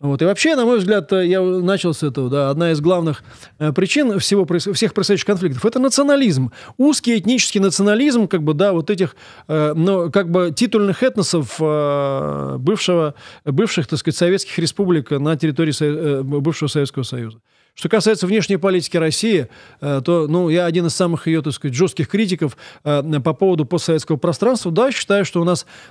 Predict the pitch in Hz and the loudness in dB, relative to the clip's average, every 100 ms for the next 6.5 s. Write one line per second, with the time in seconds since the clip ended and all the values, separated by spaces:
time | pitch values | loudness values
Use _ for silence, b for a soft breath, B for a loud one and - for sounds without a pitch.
0 | - 185 151 226 196 190 190 147 214 175 | -2 0 2 2 2 2 0 0 -2 -2
1 | 143 160 151 147 165 156 180 - 160 - | -2 0 0 0 -2 0 0 0 -2 0
2 | 233 208 185 175 175 156 165 151 - 147 | 0 0 0 0 0 0 0 -2 -4 -4
3 | 143 127 123 120 _ _ _ 147 143 139 | -2 -4 -6 -10 _ _ _ -6 -2 -2
4 | 123 143 131 170 139 185 208 233 160 147 | -2 -2 0 0 2 2 2 0 0 -2
5 | 135 147 151 208 180 165 202 185 170 160 | 0 -2 -2 0 0 2 2 2 0 0
6 | - 180 165 156 | -2 -2 0 -2